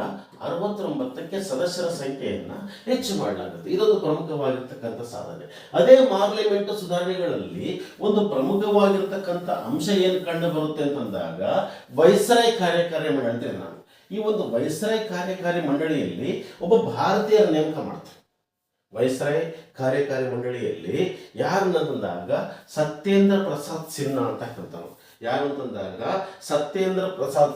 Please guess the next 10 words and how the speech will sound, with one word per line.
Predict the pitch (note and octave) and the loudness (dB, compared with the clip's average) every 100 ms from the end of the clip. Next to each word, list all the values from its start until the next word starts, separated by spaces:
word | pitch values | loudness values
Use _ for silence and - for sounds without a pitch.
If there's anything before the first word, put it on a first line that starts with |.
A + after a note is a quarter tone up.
| - | -2
ಸಿನ್ಹಾ | C3 C3+ C3+ | 0 2 0
ಅಂತಕ್ಕಂಥ | B2+ - - B2 G2+ G2 | -2 -6 -10 -10 -10 -10
ವ್ಯಕ್ತಿಯನ್ನ | - - - - E2+ - - - - - - | -10 -8 -4 -4 -4 -8 -10 -12 -20 -8 -4
ವೈಸ್ರಾಯ್ | F#3 F3+ G3 F#3+ F#3 E3 | -2 -2 -2 -2 -4 -6
ಕಾರ್ಯಕಾರಿ | D3 D3 C#3 C3 C3+ A2+ | -6 -6 -6 -6 -6 -4
ಮಂಡಳಿಗೆ | A#2 - - - - | -4 -6 -8 -6 -6
ನೇಮಕ | - - - | -6 -8 -12
ಮಾಡ್ತಾರೆ. | - - - _ _ - - _ | -14 -16 -20 _ _ -20 -20 _
ಸತ್ಯೇಂದ್ರ | G#2 G2+ B2+ A#2 A2+ - - G2+ G2 - _ - | -16 -10 -4 -2 -2 -4 -6 -6 -10 -16 _ -12
ಪ್ರಸಾದ್ | A2+ - B2+ B2 A#2+ | -10 -6 -2 0 -2